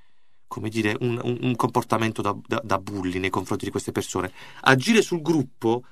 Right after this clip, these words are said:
rispetto a smontare queste credenze è una cosa che la scuola deve fare e può fare. Così si combatte il bullismo, oltre che agire sul ragazzo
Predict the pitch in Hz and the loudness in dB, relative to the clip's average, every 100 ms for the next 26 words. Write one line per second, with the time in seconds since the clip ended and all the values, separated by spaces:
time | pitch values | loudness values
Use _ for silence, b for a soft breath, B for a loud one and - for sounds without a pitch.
0 | b 113 113 - 160 147 - 123 120 127 | b -2 -2 2 0 0 0 0 2 2
1 | 147 139 160 131 110 - 110 - 104 113 | 2 4 6 6 2 -6 -10 -10 -8 -2
2 | 110 92 90 90 - 127 139 b b - | 0 -2 -4 -10 -2 -2 -2 b b 0
3 | 113 117 170 175 127 113 - 147 117 113 | 2 2 0 0 -2 -2 0 2 2 4
4 | 165 190 165 139 - 170 185 185 185 101 | 4 4 2 -2 0 0 2 -2 -6 -10
5 | - 143 - - 95 82 87 87 b b | -4 -4 -4 -8 -8 -8 -12 -14 b b
6 | - 123 180 - 113 107 101 104 95 98 | 0 2 2 -2 -4 -2 -2 -2 0 -2
7 | 95 90 98 B B B 185 131 - 185 | 0 -2 -2 B B B 6 6 2 2
8 | 175 131 175 185 143 156 175 135 95 - | 2 2 2 2 0 2 4 4 0 -4
9 | - 151 | -2 -2